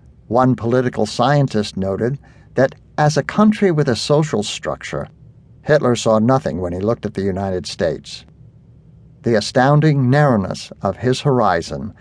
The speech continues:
is also evidenced by the fact that Hitler hardly noticed a world power in the United States. Only incidental references to the U S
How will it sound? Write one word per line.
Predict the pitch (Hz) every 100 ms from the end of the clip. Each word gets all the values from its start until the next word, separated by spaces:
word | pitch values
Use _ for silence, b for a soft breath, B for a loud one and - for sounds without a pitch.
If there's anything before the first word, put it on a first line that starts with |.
| b b b
is | - 117
also | 127 143 156 170
evidenced | - 123 110 113 127 -
by | 104
the | 107
fact | 104 120 123 -
that | 98
Hitler | - 165 156 135 135
hardly | - 120 127 127
noticed | 127 117 120 120 -
a | 101
world | 120 123 117 107
power | - 175 120 82
in | 80
the |
United | 82 87 87 95 90
States. | - - 92 71 - - - - - - - - - - - -
Only | 123 131 127
incidental | 131 147 127 123 139 120
references | 107 110 - 104 104 101 -
to | 107
the | 95
U | 92 92 92
S | 87 95 -